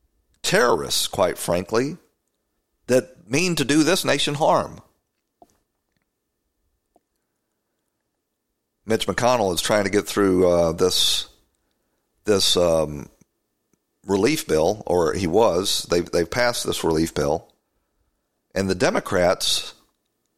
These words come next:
stripped out money that was intended to at least allow this administration to deal with the humanitarian crisis on the border that they created.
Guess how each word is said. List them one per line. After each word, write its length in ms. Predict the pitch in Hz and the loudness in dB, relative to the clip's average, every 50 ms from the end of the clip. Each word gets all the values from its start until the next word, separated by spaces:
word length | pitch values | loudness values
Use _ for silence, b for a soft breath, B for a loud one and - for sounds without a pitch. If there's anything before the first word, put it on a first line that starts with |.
| _ _ _ _ _ - | _ _ _ _ _ -6
stripped 500 | - - - - - 147 170 170 - 143 | -4 -2 -2 0 2 2 2 2 2 0
out 520 | 143 175 160 107 90 85 - - - - - _ _ _ _ - | 0 2 2 2 2 0 -2 -6 -14 -16 -18 _ _ _ _ -4
money 320 | 98 127 143 135 120 113 | 0 0 2 2 0 0
that 160 | 104 104 98 | 0 0 0
was 160 | - 104 101 | 2 0 0
intended 560 | 101 95 90 - - 151 165 160 123 113 101 - | 0 -2 -2 -2 -2 0 0 2 0 0 0 0
to 180 | - 120 104 95 | 0 2 4 4
at 120 | 95 92 | 4 2
least 420 | - 107 151 202 190 - - - | 2 0 -2 0 -2 -4 -4 -2
allow 320 | - 101 107 120 135 139 131 | -2 -2 0 0 0 0 0
this 220 | 123 123 120 - | 0 -2 -2 -2
administration 720 | 120 120 120 117 117 - - - 123 123 123 - 104 104 98 | -2 0 0 0 0 -2 0 0 0 0 0 -2 -4 -4 -4
to 80 | 95 | -4
deal 560 | 90 87 120 147 175 156 123 117 123 123 - - _ _ _ _ _ _ _ _ _ _ _ _ _ _ _ _ _ _ _ _ _ _ - | -4 0 0 2 4 4 4 4 2 0 -4 -10 _ _ _ _ _ _ _ _ _ _ _ _ _ _ _ _ _ _ _ _ _ _ -2
with 140 | 117 110 110 | -2 0 0
the 60 | 120 | 0
humanitarian 640 | 117 117 123 135 135 131 - - 135 127 120 110 | 0 2 2 2 2 0 0 0 2 2 2 0
crisis 460 | 107 - 135 147 156 139 - 117 104 123 | 0 0 0 2 2 0 0 -2 0 0
on 140 | 120 117 | 0 0
the 60 | 107 95 | 0 0
border 260 | 107 123 139 131 117 | 0 2 2 0 0
that 200 | 101 107 98 - | 0 -2 0 0
they 140 | 131 175 190 | 0 -2 -2
created. 580 | - - 156 147 170 196 170 117 82 76 - | -2 -2 0 2 2 2 0 0 -2 -4 -8